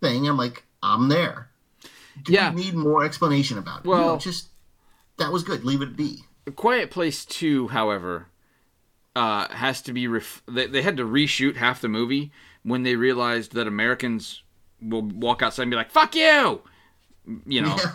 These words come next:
Speaker 1: <laughs> "I'm not being quiet. You
Speaker 2: "The
Speaker 1: can't, you
Speaker 2: government
Speaker 1: can't
Speaker 2: can't tell me to
Speaker 1: overreach."
Speaker 2: be quiet. Fuck you!"
Speaker 1: Well, but maybe that's why everybody's dead.
Speaker 2: Maybe. Maybe, maybe those are the people who, who would wear masks in covid time, the people that are alive,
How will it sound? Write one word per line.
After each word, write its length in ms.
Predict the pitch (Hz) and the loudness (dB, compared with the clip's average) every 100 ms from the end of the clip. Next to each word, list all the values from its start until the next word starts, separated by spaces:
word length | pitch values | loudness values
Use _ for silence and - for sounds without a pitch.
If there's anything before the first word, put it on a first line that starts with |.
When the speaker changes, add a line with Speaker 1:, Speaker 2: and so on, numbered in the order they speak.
| - - | -2 -2
Speaker 1:
<laughs> 280 | - - 151 | -12 -10 -2
"I'm 140 | 220 233 | 0 2
not 220 | 240 196 | 0 2
being 220 | 247 233 | 0 2
quiet. 460 | 220 190 165 113 - - | 4 4 2 0 -6 -8
You 80 | 190 | 0
Speaker 2:
"The 40 | 254 | 4
Speaker 1:
can't, 100 | 247 | 4
you 60 | 185 | 4
Speaker 2:
government 340 | 208 302 302 233 | 2 4 4 4
Speaker 1:
can't 100 | 269 | 4
Speaker 2:
can't 100 | 226 | 4
tell 140 | 285 | 2
me 100 | 269 | 2
to 60 | 240 | 0
Speaker 1:
overreach." 120 | 247 | -2
Speaker 2:
be 40 | |
quiet. 500 | - 240 254 269 - | 0 2 4 2 -2
Fuck 260 | - 285 311 | -2 -2 0
you!" 540 | 294 285 247 170 123 - - - - - 160 | 2 4 2 0 -4 -10 -18 -16 -16 -10 -4
Speaker 1:
Well, 140 | 214 | -4
but 140 | 185 | -2
maybe 200 | 165 254 | 0 2
that's 180 | 254 247 | 2 4
why 100 | 240 | 2
everybody's 360 | 220 233 226 143 | 4 0 -2 -2
dead. 380 | 117 208 - 113 | -2 -2 -4 6
Speaker 2:
Maybe. 420 | - 185 143 - _ _ _ _ - - - _ _ _ 110 | 8 8 6 -4 _ _ _ _ -20 -20 -20 _ _ _ 0
Maybe, 300 | 156 233 190 | 4 4 4
maybe 240 | 208 226 | 4 6
those 240 | 190 208 | 8 8
are 60 | 190 | 6
the 100 | 160 | 0
people 300 | 147 139 151 | -2 -2 0
who, 340 | 135 135 127 110 | 2 2 0 -2
who 140 | 135 | 0
would 140 | 127 | 0
wear 160 | 113 123 | 2 2
masks 500 | 110 131 117 - - | 2 0 0 -6 -10
in 140 | 104 92 | -10 -2
covid 300 | 117 113 92 | -2 -2 -4
time, 260 | 90 80 | -6 -6
the 80 | 87 | -6
people 220 | 110 104 | -8 -4
that 100 | 104 | -4
are 100 | 98 | -2
alive, 520 | 92 92 110 82 - | -2 -2 -2 -4 -12